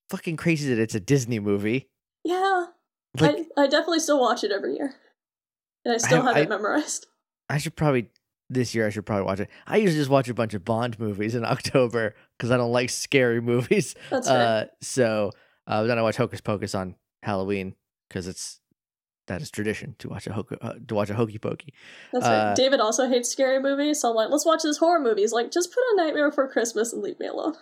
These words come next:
Speaker 1: <laughs> Anyway, uh, Shannon, what can we expect next time on Kingdom Smarts?
Speaker 2: Well, we're probably gonna have about a minute of Halloween Town.
Speaker 1: Okay.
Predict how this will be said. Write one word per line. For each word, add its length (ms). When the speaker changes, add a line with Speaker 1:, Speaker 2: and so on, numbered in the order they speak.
Speaker 1:
<laughs> 640
Anyway, 760
uh, 240
Shannon, 420
what 460
can 160
we 420
expect 640
next 280
time 400
on 240
Kingdom 240
Smarts? 480
Speaker 2:
Well, 240
we're 140
probably 340
gonna 160
have 140
about 220
a 80
minute 360
of 80
Halloween 480
Town. 320
Speaker 1:
Okay. 380